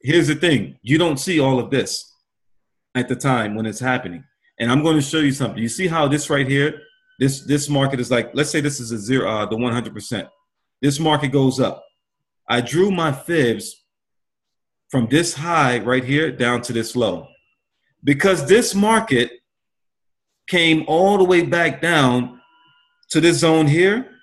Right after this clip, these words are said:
it's gonna go back up to this zone right here. You see that?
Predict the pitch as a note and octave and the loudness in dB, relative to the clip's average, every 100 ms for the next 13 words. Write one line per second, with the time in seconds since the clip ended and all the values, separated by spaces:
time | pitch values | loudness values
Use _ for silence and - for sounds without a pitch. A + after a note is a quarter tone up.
0 | _ _ _ _ D3+ C#3+ D#3+ C#3+ C3+ C#3 | _ _ _ _ -2 0 2 4 6 4
1 | C3 C3+ B2+ C3 - B2+ A#2+ G#2 A#2 A2 | 4 0 0 -2 -4 -4 -6 -4 -4 -2
2 | G#2 G#2 F2+ G2 E2+ - - _ _ _ | -4 -4 -4 -6 -8 -12 -20 _ _ _
3 | _ _ _ _ _ _ _ _ - - | _ _ _ _ _ _ _ _ -12 0
4 | D3+ E3 - - | 2 2 0 -6